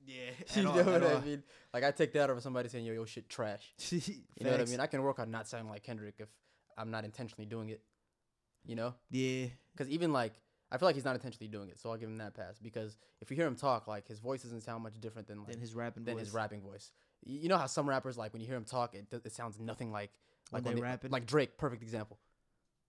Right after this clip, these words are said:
Speaker 1: Yes.
Speaker 2: You know what I mean?
Speaker 1: Yeah.
Speaker 2: Like, you got a rap voice, then you got your talking voice. But D Smoke is kinda like, he
Speaker 1: It's
Speaker 2: falls in the category of it sounds the same. So I don't think he's intentionally doing it. I think he's just comfortably rapping.
Speaker 1: Yeah.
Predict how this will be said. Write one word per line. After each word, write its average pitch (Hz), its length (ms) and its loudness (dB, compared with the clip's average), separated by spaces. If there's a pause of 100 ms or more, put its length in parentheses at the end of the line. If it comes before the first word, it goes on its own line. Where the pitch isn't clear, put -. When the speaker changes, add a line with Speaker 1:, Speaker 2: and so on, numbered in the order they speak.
(100)
Speaker 1:
Yes. 151 200 0
Speaker 2:
You 185 320 12
know 143 40 12
what 135 80 10
I - 20 6
mean? 143 160 4
Speaker 1:
Yeah. 156 180 -2 (420)
Speaker 2:
Like, 139 140 4
you 165 60 6
got 156 120 12
a 135 40 6
rap 156 260 12
voice, 175 260 10
then 143 140 2
you 139 60 8
got 131 200 8
your 117 140 -2
talking 127 320 4
voice. 104 220 -8
But 113 180 -8
D 151 120 0
Smoke 151 320 4
is - 80 -8
kinda 131 200 0
like, 113 220 -4 (180)
he 127 100 -12
Speaker 1:
It's 127 60 -4
Speaker 2:
falls 143 160 8
in 135 60 0
the 131 60 0
category 135 400 6
of 117 60 0
it 117 80 -2
sounds 123 240 0
the 110 60 -6
same. 107 260 -6 (340)
So 135 300 2
I 139 80 6
don't 151 160 2
think 156 160 0
he's 120 100 -4
intentionally 117 380 -6
doing 107 240 -6
it. 92 180 -12
I 110 120 -6
think 123 180 -6
he's 120 120 -6
just 113 220 -8 (840)
comfortably 139 420 2
rapping. 107 300 -2 (320)
Speaker 1:
Yeah. 120 380 0